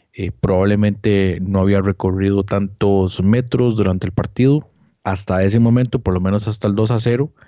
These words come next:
y logra cerrar el partido más fuerte. Yo creo que ahí estuvo también otra de las claves, eh, de haber tenido la suficiente condición física para cerrar el partido como lo cerró.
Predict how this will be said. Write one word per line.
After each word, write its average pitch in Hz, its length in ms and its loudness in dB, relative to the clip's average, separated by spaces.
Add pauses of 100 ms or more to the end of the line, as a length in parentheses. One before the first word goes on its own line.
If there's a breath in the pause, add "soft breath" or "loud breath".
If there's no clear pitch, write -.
(440 soft breath)
y 117 140 -2
logra 104 340 0
cerrar 110 240 0
el 117 80 0
partido 110 400 -4
más 107 220 -2
fuerte. 104 300 -2
Yo 92 100 -10
creo 110 200 -6
que 104 100 -4
ahí 107 100 0
estuvo 107 360 -2
también 98 340 -4
otra 101 240 0
de 95 40 0
las 92 140 -2
claves, 95 440 -4 (480 loud breath)
eh, 87 720 -4
de - 80 -2
haber 95 220 0
tenido 110 400 2
la 104 100 0
suficiente 98 720 -2
condición 101 640 -4
física 110 480 -2
para 95 180 -2
cerrar 98 320 0
el 107 60 2
partido 110 320 -4
como 104 240 -2
lo 104 120 0
cerró. 107 400 0